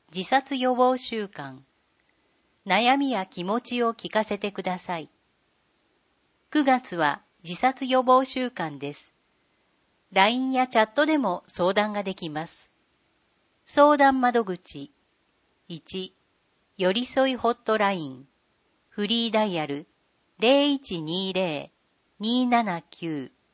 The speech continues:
三三八。二、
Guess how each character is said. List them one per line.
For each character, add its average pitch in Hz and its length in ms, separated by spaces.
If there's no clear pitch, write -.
三 262 280
三 240 300
八。 - 560
二、 208 300